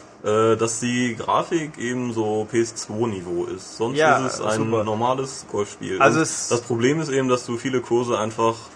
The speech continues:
Speaker 1: äh, dann selbst kaufen musst.
Speaker 2: Also
Speaker 1: Also
Speaker 2: es
Speaker 1: du
Speaker 2: ist
Speaker 1: kriegst
Speaker 2: ein
Speaker 1: eine Menge Basiskurse und so, aber
Speaker 2: Okay,
Speaker 1: ja.
Speaker 2: was für einen Vorteil habe ich von Tiger Woods Online zu spielen statt Tiger Woods elf?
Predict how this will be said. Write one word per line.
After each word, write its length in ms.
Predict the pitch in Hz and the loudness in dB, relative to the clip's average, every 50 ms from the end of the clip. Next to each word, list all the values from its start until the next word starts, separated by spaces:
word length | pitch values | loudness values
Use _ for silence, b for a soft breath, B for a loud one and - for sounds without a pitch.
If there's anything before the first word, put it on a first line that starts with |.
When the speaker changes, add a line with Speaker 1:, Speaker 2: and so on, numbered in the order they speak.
| B B B B B B - - - | B B B B B B -18 -6 0
Speaker 1:
äh, 240 | 117 113 110 107 107 | 2 4 4 4 4
dann 220 | 107 113 110 107 | 2 2 0 0
selbst 320 | 104 110 110 110 - - - | 2 2 0 0 0 -6 -4
kaufen 440 | - 104 107 113 - 104 90 87 87 | 0 2 2 2 0 -6 -8 -8 -8
musst. 380 | 87 85 - - - - - - - - - - - | -8 -8 -10 -14 -18 -20 -20 -20 -20 -20 -10 -2 2
Speaker 2:
Also 160 | 120 139 135 | 2 2 2
Speaker 1:
Also 140 | 107 104 117 | 2 2 2
Speaker 2:
es 80 | 117 - | 4 8
Speaker 1:
du 40 | 160 | 8
Speaker 2:
ist 100 | 175 180 | 8 8
Speaker 1:
kriegst 60 | 180 143 | 6 4
Speaker 2:
ein 20 | 135 | 2
Speaker 1:
eine 100 | 127 123 | 0 0
Menge 300 | 123 120 120 117 120 113 | 0 0 0 0 0 2
Basiskurse 640 | 104 117 131 185 180 175 175 - - 147 147 147 143 | 2 4 4 4 2 0 -6 -6 -6 -6 -4 -4 -4
und 100 | 127 131 | -6 -6
so, 120 | - 131 135 139 123 | -6 -6 -6 -6 -6
aber 240 | 110 110 110 107 113 - | -4 -4 -4 -4 -4 -6
Speaker 2:
Okay, 260 | 120 - - 127 120 | -6 -2 0 2 2
Speaker 1:
ja. 80 | 120 120 | 6 4
Speaker 2:
was 160 | 147 151 - | 4 4 4
für 60 | 170 | 0
einen 80 | 165 160 | -2 -2
Vorteil 420 | - - 143 156 170 - 190 170 | 0 4 4 4 4 4 2 4
habe 160 | 165 170 180 | 4 4 2
ich 80 | 170 - | 0 -4
von 160 | - 151 139 | -6 -6 -4
Tiger 300 | 135 139 139 147 147 143 | 0 0 0 2 2 0
Woods 240 | 147 156 - - - | 0 -2 -2 -4 -4
Online 280 | - 175 185 151 131 | -2 0 2 2 0
zu 120 | 120 - 131 | 0 -4 -10
spielen 260 | - - - 127 120 | -10 -6 -6 -6 -6
statt 140 | - 143 123 - - | -6 -8 -10 -8 -4
Tiger 240 | - 120 127 131 135 | -4 -2 -2 0 -2
Woods 220 | 131 127 - - | -2 -2 -4 -4
elf? 240 | - 156 156 120 | -4 -2 -2 -2